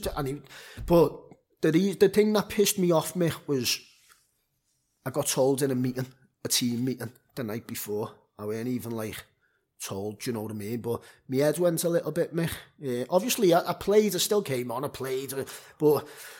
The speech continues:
I should have played ninety minutes in front of forty-five thousand here, or at least started the game. Do you know what I mean? He's played two fullbacks, left and right wing, thinking that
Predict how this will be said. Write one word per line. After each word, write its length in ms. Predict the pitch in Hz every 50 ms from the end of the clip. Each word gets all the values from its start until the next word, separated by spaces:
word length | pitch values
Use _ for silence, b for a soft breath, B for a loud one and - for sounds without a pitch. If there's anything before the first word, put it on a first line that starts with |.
| B B -
I 40 | -
should 140 | - - 180
have 80 | 185 -
played 280 | 165 156 151 160 156
ninety 300 | 180 175 165 156 - 160
minutes 280 | 147 143 147 170 - -
in 60 | 175 160
front 240 | - - 175 151 -
of 80 | 147
forty-five 600 | - - 156 143 135 151 143 - 139 131 127 123
thousand 400 | - - 135 135 135 131 131 120
here, 120 | 107 101 - -
or 160 | - 135 135 139
at 80 | -
least 140 | 165 156 -
started 400 | - 165 151 160 160 - 196 156
the 60 | 151
game. 240 | - 151 135 120 110
Do 60 | - - - _ _ -
you 80 | - 135
know 60 | 131
what 100 | 139 139
I 40 | 135
mean? 220 | 120 127 139 139 139
He's 100 | 131 -
played 240 | - 135 135 127 127
two 160 | - - 170
fullbacks, 720 | 147 - 160 147 147 147 139 156 147 135 - - - - - - _ _ _ _
left 240 | - 135 131 - -
and 120 | 151 139
right 240 | 127 131 139 123 - 131
wing, 300 | 131 123 123 139 127 - - _ _ b b b b b b b b b b b b b b b _ -
thinking 360 | - 143 113 - 143 127 123
that 240 | 127 127 120 101